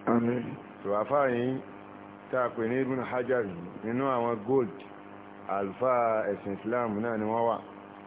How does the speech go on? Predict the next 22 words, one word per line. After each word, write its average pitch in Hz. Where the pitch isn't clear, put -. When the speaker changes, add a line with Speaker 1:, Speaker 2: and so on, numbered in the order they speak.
Speaker 2:
Nínú 123
àwọn 113
akọni, 113
àwọn 98
akọni 113
onímọ̀ 120
ẹ̀sìn 98
Islam, 107
òun 104
náà 113
ni 101
wọ́n 110
wà. 110
Ẹnìkan 117
ò 104
lè 113
pé 135
báwo 120
ni 113
ti 117
Ibn 123
Hajar 113